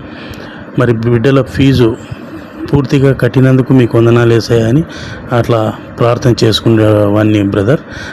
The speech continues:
నిజంగా అది ఎక్కడి నుంచో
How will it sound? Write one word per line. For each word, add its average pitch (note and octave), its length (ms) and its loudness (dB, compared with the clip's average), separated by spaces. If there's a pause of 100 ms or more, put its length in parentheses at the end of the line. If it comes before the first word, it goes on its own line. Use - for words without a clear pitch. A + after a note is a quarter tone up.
(160)
నిజంగా C#3 500 2 (420)
అది A2 680 2 (500)
ఎక్కడి B2 560 0
నుంచో D3+ 400 2